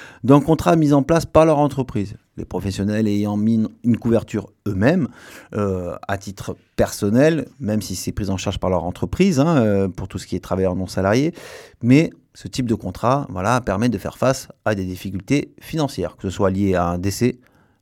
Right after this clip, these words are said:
une invalidité ou un arrêt de travail. Étant à la retraite, l'arrêt de travail n'a plus lieu,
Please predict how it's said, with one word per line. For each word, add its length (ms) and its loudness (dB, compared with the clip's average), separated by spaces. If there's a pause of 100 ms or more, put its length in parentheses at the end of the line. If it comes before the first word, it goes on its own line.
une 140 -6
invalidité 640 0 (560)
ou 120 0
un 120 2
arrêt 180 2
de 60 -6
travail. 460 -2 (120)
Étant 260 4
à 60 4
la 80 4
retraite, 420 2
l'arrêt 220 4
de 60 -8
travail 420 4 (140)
n'a 180 0
plus 200 -2
lieu, 340 6